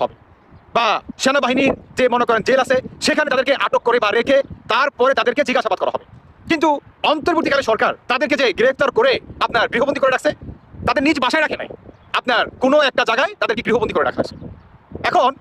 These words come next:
তাহলে এই অন্তর্বর্তীকালীন সরকার, তারা কি ভাই আইন কানুন মানতেছে?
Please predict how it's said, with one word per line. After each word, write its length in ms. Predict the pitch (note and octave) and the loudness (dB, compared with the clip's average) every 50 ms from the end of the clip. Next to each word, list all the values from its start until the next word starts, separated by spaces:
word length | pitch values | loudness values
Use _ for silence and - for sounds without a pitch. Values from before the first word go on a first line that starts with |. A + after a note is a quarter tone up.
| - - - - | -12 -14 -6 -2
তাহলে 260 | A3 B3 D#4 D#4 D#4 | 0 2 2 2 2
এই 260 | B3+ A#3 C4 B3+ A3+ - - | 2 2 0 0 -2 -2 -2
অন্তর্বর্তীকালীন 540 | A#3+ D4+ C#4 - D#4+ D#4 - D4+ C#4+ C#4 | -2 0 0 0 0 0 0 0 0 0
সরকার, 280 | - A3+ G#3+ - G#3+ - - _ _ _ _ - - - - - - - | 0 0 0 0 0 -2 -4 _ _ _ _ -20 -20 -20 -20 -20 -6 -4
তারা 160 | A3+ A#3+ C4 | -2 -2 0
কি 100 | - C4 | 0 0
ভাই 200 | B3+ B3 A3+ - - - - - - | 0 0 0 -2 -6 -12 -16 -8 -4
আইন 220 | - A#3 C#4 C4 | -4 -4 -2 -2
কানুন 240 | G#3+ B3+ C4 B3 A3 | 0 0 0 0 0
মানতেছে? 420 | F3+ G3 A3 - - - - - | 0 -2 -2 0 0 0 0 -2